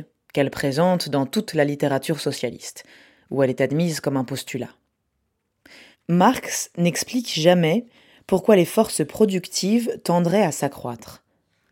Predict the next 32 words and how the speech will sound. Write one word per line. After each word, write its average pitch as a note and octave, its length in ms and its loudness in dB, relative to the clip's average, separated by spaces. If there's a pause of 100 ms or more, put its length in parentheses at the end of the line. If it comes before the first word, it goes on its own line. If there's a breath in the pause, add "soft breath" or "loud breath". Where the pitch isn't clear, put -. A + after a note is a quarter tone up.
(120)
En D#3 140 0
admettant D3 400 0
sans C#3+ 160 -2
preuve F3+ 380 2
cette C#3 340 -2
tendance D#3 380 0
mystérieuse, D3 680 0 (440 loud breath)
il E3+ 100 0
s'apparente F3+ 640 2 (120)
non E3+ 260 2
pas D#3+ 140 2
à C3 160 2
Darwin, C3+ 560 0 (200)
comme C#3 180 -2
il C3 120 -2
aimait C3 220 0
à A#2 60 -2
le A2+ 80 -4
croire, C#4 420 0 (540 soft breath)
mais E3+ 180 6
à D#3+ 80 6
Lamarck, D3+ 640 2 (200)
qui - 140 -8
fondait E3 280 4
pareillement D3 560 2
tout A3+ 180 2
son G#3 140 2
système D#3 480 -2
biologique C3 580 -2 (360 loud breath)
sur E3+ 260 0
une E3 160 4
tendance C#3+ 560 0